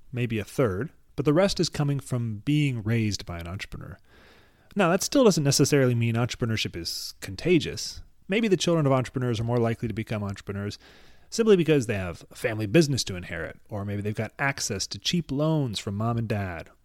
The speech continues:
Lindquist, Sohl, and von Praagh look at all, they look a bit at all these options, and they try to rule them out in various ways. For example,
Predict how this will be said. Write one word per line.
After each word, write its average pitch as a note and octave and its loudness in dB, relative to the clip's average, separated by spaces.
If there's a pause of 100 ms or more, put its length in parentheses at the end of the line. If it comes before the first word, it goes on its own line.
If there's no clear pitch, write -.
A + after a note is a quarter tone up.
(200)
Lindquist, E3+ 0
Sohl, C3+ 0
and G2+ -4
von F2 -8
Praagh E3 0
look E3 2
at D#3 2
all, C3+ -2 (220)
they C#3 -2
look E3 -2
a C3+ 0
bit E3+ -2
at D#3+ -2
all D3+ 2
these C#3 0
options, C3+ -4
and B2+ -8
they A#2+ -4
try F3+ -6
to D#3+ 0
rule C#3 4
them A2+ 2
out G#2+ 0
in G2 -4
various F#2 -6
ways. D#2 -8
For - -8
example, A2 -4